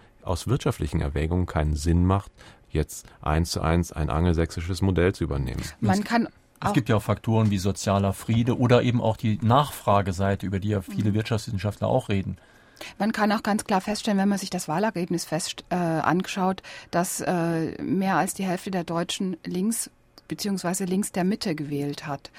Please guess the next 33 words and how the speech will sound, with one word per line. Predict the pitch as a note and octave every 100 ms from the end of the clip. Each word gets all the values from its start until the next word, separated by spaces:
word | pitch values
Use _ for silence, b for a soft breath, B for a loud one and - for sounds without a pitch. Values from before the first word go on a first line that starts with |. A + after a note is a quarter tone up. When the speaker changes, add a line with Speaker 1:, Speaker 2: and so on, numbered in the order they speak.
| B B B
Speaker 2:
Und | - E3
das | F3
ist | G3
auch | - F3+
ein | F#3+
Anzeichen | D3+ F#3 A3 F#3 F3+
dafür, | D#3+ E3+ - G3+
dass | G3 F#3+ - -
die | F3+ F3
Bevölkerung | D#3+ F#3 F#3+ - D3 E3 G#3+ G#3 G3 B B
dafür | - F#3 G3+
sensibilisiert | F#3 F#3 G#3 G3 F3 F3+ F#3+ G3+
ist, | G3+ - -
nicht | G3+ -
in | G3
diese | F#3 F#3
neoliberale, | F3+ F#3+ G3+ G#3+ F#3+ F3+ F3+ E3+ E3 F#3 G3 F#3 B B B -
diesen | G3+ F#3+ F#3
neoliberalen | F#3 G3 F3+ E3+ D#3+ D#3+ F3 E3
Weg | E3 -
zu | G3
gehen | G3 F#3+
und | F#3+ F3
dass | F3
sie | F#3
auch, | - E3 -
äh, | D#3+
sich | E3 F#3
dagegen | F#3 E3+ F3+ F3 D#3
wehren. | D#3+ F3 D#3 D3
Also | D3 -
ich | -
denke, | F3 F#3